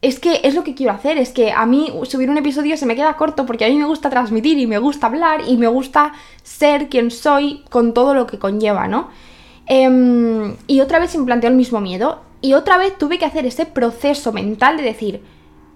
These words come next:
que le den al miedo, el miedo simplemente me está limitando y me está haciendo infeliz porque no estoy haciendo lo que a mí me gusta hacer y lo que yo quiero hacer, no me estoy escuchando, así que voy a subir mi primer vídeo a YouTube y si me da vergüenza,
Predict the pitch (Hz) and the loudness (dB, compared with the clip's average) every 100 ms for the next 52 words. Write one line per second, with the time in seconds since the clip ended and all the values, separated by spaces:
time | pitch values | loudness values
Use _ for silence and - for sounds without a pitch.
0 | _ _ - 247 208 175 202 349 349 311 | _ _ -2 2 2 0 0 2 2 0
1 | 320 269 277 - 226 247 320 320 277 294 | -4 -2 -2 0 0 0 0 -2 -2 -2
2 | 226 190 - 262 294 262 269 254 214 208 | -4 -6 -2 0 2 2 2 2 -2 -4
3 | 240 320 311 262 226 254 269 - 208 196 | -2 0 -2 -2 0 0 -2 -6 -6 -4
4 | 208 240 - 311 254 294 226 208 - 247 | 0 0 0 -2 0 0 0 -2 0 0
5 | 262 - - - - - 196 285 285 262 | -2 -8 -20 -20 -18 -8 -2 0 0 0
6 | 262 - 202 180 180 226 349 302 262 302 | -2 -2 -2 -2 -2 -4 -2 -2 -2 -2
7 | 247 247 302 320 330 294 269 247 247 294 | 0 -2 -2 -4 -6 -6 -4 -2 -2 -2
8 | - - - - - - 233 233 214 202 | -6 -20 -20 -20 -8 -4 -4 -4 -4 -2
9 | 208 285 349 320 302 247 202 190 196 285 | 0 0 0 -2 -2 -2 -2 -4 -4 -4
10 | 339 302 262 277 285 - - _ _ _ | -4 -4 -4 -4 -6 -14 -20 _ _ _
11 | _ - 262 254 233 294 415 349 311 302 | _ -2 0 2 4 6 4 2 0 0
12 | 370 | 0